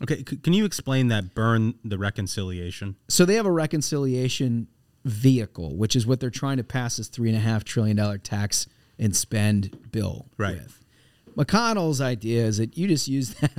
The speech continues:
Speaker 2: use that sucker basically to raise the debt ceiling. I think probably, I haven't talked to him about this, but I think probably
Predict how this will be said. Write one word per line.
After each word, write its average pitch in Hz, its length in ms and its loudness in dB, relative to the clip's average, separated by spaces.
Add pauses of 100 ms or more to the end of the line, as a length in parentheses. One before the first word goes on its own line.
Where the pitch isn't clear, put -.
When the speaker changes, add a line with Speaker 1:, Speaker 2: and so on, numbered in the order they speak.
Speaker 2:
use 110 340 -2
that 127 260 0
sucker 110 340 -6
basically 104 680 -2 (360)
to 139 120 2
raise 117 320 -4
the 101 100 -8
debt 143 280 0
ceiling. - 440 -12 (920)
I 208 100 6
think 208 260 0
probably, 143 480 0
I 135 100 0
haven't 143 220 -2
talked 131 300 -2
to 110 40 -4
him 104 60 -4
about 101 240 -2
this, 131 120 2
but 180 120 0
I 175 80 2
think 185 240 -2
probably 147 560 -2